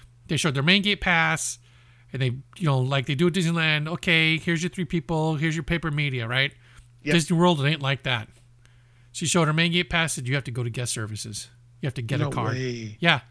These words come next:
Speaker 1: So back to guest services they go.
Speaker 2: <laughs>
Speaker 1: They had
Speaker 2: Okay,
Speaker 1: sh-
Speaker 2: but you learned that on day one, right?
Speaker 1: Yes,
Speaker 2: So day
Speaker 1: yes.
Speaker 2: two, you, you didn't go through that.
Speaker 1: Yes, correct. But guest services rolled out the red carpet for her. They,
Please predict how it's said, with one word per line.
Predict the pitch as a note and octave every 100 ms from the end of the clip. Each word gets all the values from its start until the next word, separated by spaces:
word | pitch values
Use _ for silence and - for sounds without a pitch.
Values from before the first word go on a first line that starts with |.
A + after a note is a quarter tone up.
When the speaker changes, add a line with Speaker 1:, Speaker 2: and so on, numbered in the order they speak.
| - - -
Speaker 1:
So | C3
back | G#2 C#3 -
to | D#3
guest | G3 F#3+
services | F#3+ F3+ - F3
they | E3
go. | C#3+ C3+ C3 F#3 -
Speaker 2:
<laughs> | - - - C#3+ - - - - - -
Speaker 1:
They | D#3+
had | F3
Speaker 2:
Okay, | A#3 G3
Speaker 1:
sh- |
Speaker 2:
but | F#3+ G3
you | F#3+
learned | G3+ A3+ G#3
that | F#3+
on | F3+
day | D3 E3+ D3+
one, | E3 D#3+
right? | G#2 D#3
Speaker 1:
Yes, | F3+ B2
Speaker 2:
So | C3+
day | D3+
Speaker 1:
yes. | F3+ D#3
Speaker 2:
two, | G#3 F#3+ C#3+
you, | C#3 C3+
you | C#3
didn't | C#3 C3+ C3+
go | D3+ C#3+
through | - D#3+ C3
that. | F#2 - -
Speaker 1:
Yes, | G#3+ - - E3+
correct. | - F#3+ G#2 - - - -
But | F#3
guest | - C4+ -
services | C#4+ C#4 - D3+
rolled | F3+ G#3+
out | G#3+
the | G3
red | G3 -
carpet | A#3 B3+ C3
for | A3+
her. | B2
They, | B2+